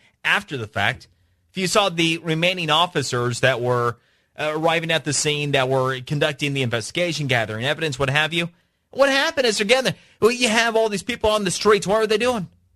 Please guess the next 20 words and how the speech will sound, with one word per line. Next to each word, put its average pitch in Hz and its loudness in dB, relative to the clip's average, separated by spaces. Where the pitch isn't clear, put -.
They're 294 6
harassing 262 0
the 240 2
cops. 254 -2
One 269 2
even 262 -2
shoved 247 -2
a 190 -2
cop. 110 -2
I 262 -8
talk 285 -2
about 220 -2
people 196 -4
being 147 -2
broken. 113 -2
Oh, 139 -8
man. 110 -12
So, - -6
yes, 127 -4
please 156 -6